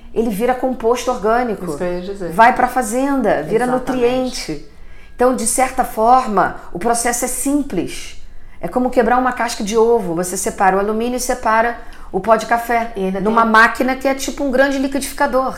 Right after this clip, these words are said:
Speaker 2: E tem o plastiquinho, que também pode ser utilizado, né? O plástico que tá lá dentro e tal, pode ser utilizado pra uma série de outras
Speaker 1: É.
Speaker 2: coisas.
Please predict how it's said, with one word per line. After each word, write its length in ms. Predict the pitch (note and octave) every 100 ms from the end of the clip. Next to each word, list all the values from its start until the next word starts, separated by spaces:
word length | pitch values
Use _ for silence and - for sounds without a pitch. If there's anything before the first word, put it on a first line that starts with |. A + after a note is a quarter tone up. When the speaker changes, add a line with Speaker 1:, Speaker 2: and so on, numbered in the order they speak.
| - - - - -
Speaker 2:
E 80 | F#3+
tem 160 | G3+
o 80 | G#3
plastiquinho, 680 | G#3+ G#3+ - - A#3+ A#3+ F#3+
que 80 | F#3+
também 380 | F#3 F#3+ G3+
pode 260 | G#3+ G3+ G#3
ser 120 | -
utilizado, 920 | G3+ G#3 G3+ F#3+ F#3 F#3+ G#3+ F#3+ E3 D3+
né? 220 | D#3 G3+
O 60 | A3
plástico 400 | - F3 F3 -
que 80 | F3+
tá 100 | E3+
lá 140 | E3+
dentro 480 | D#3+ D#3 F3+ G3 F3
e 60 | D#3+
tal, 220 | D#3 E3+
pode 260 | - G3 F#3+
ser 80 | G3
utilizado 480 | F#3+ G3+ F#3 F#3+
pra 80 | B3
uma 140 | B3+ C4
série 260 | C#4 F4
de 80 | D#4+
outras 280 | E4+ D#4 -
Speaker 1:
É. 60 | C#4
Speaker 2:
coisas. 460 | D4 E4+ A3+ -